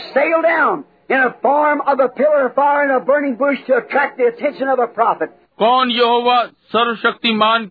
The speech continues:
Speaker 2: के प्रकट स्वरूप में है? कौन आग के खंभे के रूप में जलती झाड़ी में उतर आया कि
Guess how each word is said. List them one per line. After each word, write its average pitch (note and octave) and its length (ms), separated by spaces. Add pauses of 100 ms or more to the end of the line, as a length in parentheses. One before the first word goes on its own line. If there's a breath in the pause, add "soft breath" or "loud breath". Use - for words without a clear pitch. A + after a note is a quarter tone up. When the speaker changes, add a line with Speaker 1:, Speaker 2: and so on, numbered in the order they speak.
Speaker 2:
के A#3 160 (140)
प्रकट A3 260 (180)
स्वरूप A3 400
में A#3 100 (100)
है? A3 100 (920)
कौन C4 300
आग A#3 420
के B3 140
खंभे A3+ 420
के A3+ 100
रूप A#3+ 240
में A3+ 260
जलती A3 480
झाड़ी G#3+ 300
में A3+ 100
उतर A3 300
आया A3 300
कि A3+ 240